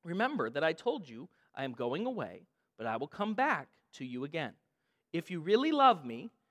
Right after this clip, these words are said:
you would be happy that I am going to the Father, who is greater than I am.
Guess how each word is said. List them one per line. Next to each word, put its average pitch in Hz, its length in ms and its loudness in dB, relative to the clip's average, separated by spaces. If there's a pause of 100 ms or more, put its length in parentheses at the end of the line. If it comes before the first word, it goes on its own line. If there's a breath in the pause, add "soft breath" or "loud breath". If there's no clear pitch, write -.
you 143 100 -12
would 165 140 -2
be 180 140 -4
happy 247 680 0
that 135 140 -2
I 127 80 0
am 120 100 -4
going 120 300 -4
to - 100 -12
the 120 100 -6
Father, 113 520 -4 (200)
who 135 120 -4
is 110 100 -4
greater 104 340 -8
than 95 160 -10
I 82 200 -10
am. 107 240 -10